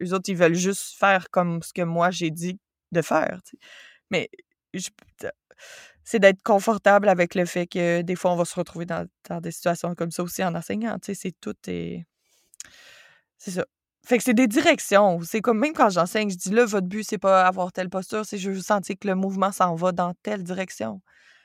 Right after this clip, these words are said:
Tu sais, ou on, ou j-, des fois, je donne des images exagérées. Je dis, on, OK, comme si on voulait amener le pied sur la tête. Mais moi, je le sais que même, genre, un contorsionniste, il peut pas amener le pied sur la tête. C'est juste,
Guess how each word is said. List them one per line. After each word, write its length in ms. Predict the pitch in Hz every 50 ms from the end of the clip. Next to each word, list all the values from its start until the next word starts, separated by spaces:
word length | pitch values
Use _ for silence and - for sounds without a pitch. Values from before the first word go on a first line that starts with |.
| _ _ _ _
Tu 40 | _
sais, 80 | 202
ou 200 | 196 - 76 90
on, 280 | 90 - - 180 180 - - _
ou 320 | 190 196 190 190 190 196 190 _ - - - - _ _ _
j-, 220 | - 170 180 - - _ _
des 160 | 165 185 196
fois, 160 | 185 247 277
je 60 | 302 226
donne 180 | 208 208 202
des 160 | 196 190 196
images 240 | 196 202 220 240 214
exagérées. 640 | 202 180 185 190 175 175 180 180 180 185 190 190 196
Je 60 | 185 185
dis, 180 | 196 190 190
on, 240 | 180 180 170 185 170 - _ _ _ _ _ _ _ _ _
OK, 220 | 190 185 - 202
comme 200 | 185 - 226 226
si 100 | 214 -
on 80 | 240 220
voulait 180 | 190 196 196 196
amener 300 | 185 185 190 196 208 208
le 100 | 190 175
pied 200 | - - 196 202
sur 140 | - 190 185
la 140 | 175 170 170
tête. 260 | - 185 175 170 - -
Mais 100 | 185 185
moi, 140 | 180 190
je 120 | 202 196 185
le 80 | 175
sais 180 | 170 - 208 220
que 80 | - 202
même, 480 | 190 185 190 190 190 196 202 196 202
genre, 160 | 175 170 170
un 100 | 165 170
contorsionniste, 720 | 170 - 180 175 - 185 180 175 - 180 180 202 226 -
il 20 | 196
peut 140 | - 180 165
pas 160 | - 202 202
amener 180 | 185 180 185
le 80 | 175 170
pied 160 | - - 170
sur 140 | 170 - 175
la 140 | 170 175 165
tête. 260 | - 202 196 190 175 _ _
C'est 480 | - - - - - - - 190 190
juste, 320 | 175 185 214 202 - -